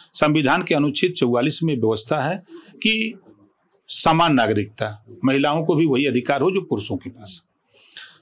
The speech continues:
तो अलग-अलग धर्मों में अलग-अलग नियम हैं। तो सरकार को चाहिए कि सभी धर्मगुरु,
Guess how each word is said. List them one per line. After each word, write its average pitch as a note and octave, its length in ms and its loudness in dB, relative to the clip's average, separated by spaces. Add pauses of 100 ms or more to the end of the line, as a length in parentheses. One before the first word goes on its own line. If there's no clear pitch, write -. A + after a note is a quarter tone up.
तो B3+ 80 4
अलग-अलग A3 720 2
धर्मों C3 380 2
में G3+ 400 -4
अलग-अलग C3+ 440 4
नियम G#2 380 0
हैं। - 460 -18 (400)
तो C4 400 2 (340)
सरकार F3 420 4
को G#3 140 2
चाहिए F3 400 0
कि G#3+ 140 -2
सभी D3 340 0
धर्मगुरु, C3+ 600 0